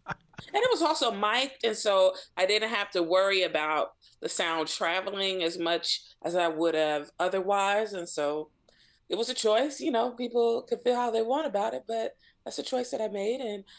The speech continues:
I feel satisfied because I felt like what I did was worthwhile, and that, um, I really told the story in a way that was compelling and that really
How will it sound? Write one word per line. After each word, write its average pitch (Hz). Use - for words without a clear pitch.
I 202
feel 262
satisfied 185
because 185
I 165
felt -
like 170
what 165
I 156
did 160
was 151
worthwhile, 156
and 156
that, 143
um, 147
I 160
really 165
told 160
the 151
story 147
in 147
a 147
way 139
that 143
was 156
compelling 160
and 147
that 143
really 151